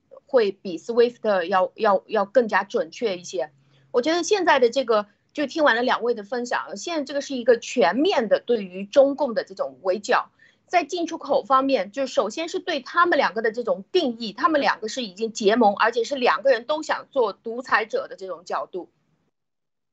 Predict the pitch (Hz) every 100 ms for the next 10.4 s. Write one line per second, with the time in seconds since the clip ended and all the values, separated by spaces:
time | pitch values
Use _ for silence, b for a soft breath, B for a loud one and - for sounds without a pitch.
0 | _ 269 285 330 349 339 294 - - 185
1 | 247 254 214 208 285 262 226 - 226 277
2 | - 285 226 202 180 - 190 - 170 b
3 | b b b 196 180 170 _ 403 392 415
4 | 302 285 381 302 247 208 - - 247 294
5 | 220 226 285 233 220 - - 202 247 294
6 | - 294 269 269 240 233 339 262 233 208
7 | 262 311 208 - 269 220 202 185 185 285
8 | 320 302 - 330 330 320 339 302 285 208
9 | 247 202 214 175 - 175 214 - 240 254
10 | 175 170 180